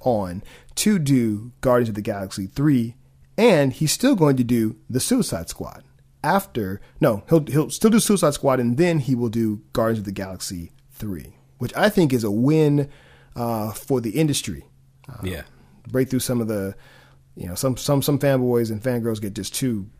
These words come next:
Speaker 1: crazy about the rivalry, and, and now you got a director doing movies for both. Just go and enjoy.
Speaker 2: There you have it. There you have it. So, and his, you know, came from the, his Twitter timeline and all that stuff last year, and he, you know,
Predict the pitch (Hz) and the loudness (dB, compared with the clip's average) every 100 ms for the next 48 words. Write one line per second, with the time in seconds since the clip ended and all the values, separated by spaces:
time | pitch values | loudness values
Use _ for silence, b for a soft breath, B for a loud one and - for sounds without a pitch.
0 | - - 131 123 110 98 104 101 104 101 | -14 -4 -2 0 -2 -4 -6 -6 -4 -6
1 | 95 85 85 85 82 80 82 82 - - | -8 -10 -12 -12 -12 -14 -14 -14 -18 -20
2 | - - b b b - 135 135 131 120 | -20 -20 b b b -4 2 4 2 2
3 | 120 113 117 107 - - 117 117 110 104 | 0 0 -2 -6 -8 -4 0 0 0 -2
4 | 104 92 92 71 - - 180 - 123 104 | -4 -8 -10 -12 -10 -4 -4 -2 -2 -2
5 | 95 - 95 92 87 58 - - _ - | -6 -10 -10 -10 -12 -16 -20 -20 _ -18
6 | 98 92 127 110 135 117 87 110 107 104 | -16 -16 -16 -14 -12 -12 -14 -14 -14 -10
7 | 135 120 98 - - 85 73 B B B | -8 -10 -10 -14 -16 -16 -18 B B B
8 | - 123 117 175 156 127 - 127 98 98 | -8 -2 4 4 4 0 -6 -8 -6 -4
9 | 120 110 117 110 104 _ - 127 110 - | -4 -4 -4 -8 -8 _ -12 -8 -8 -2
10 | 135 120 113 - 127 113 113 113 113 107 | 2 2 0 -2 -2 0 -2 -2 -2 -2
11 | 104 113 113 113 - - 117 113 - 113 | -2 0 -2 -4 -6 -4 -4 -4 -6 -6
12 | 117 113 - 113 117 123 98 92 90 b | -4 -4 -6 -4 -2 -2 -4 -6 -10 b
13 | b b - 160 147 123 110 107 | b b -6 -6 -6 -6 -6 -8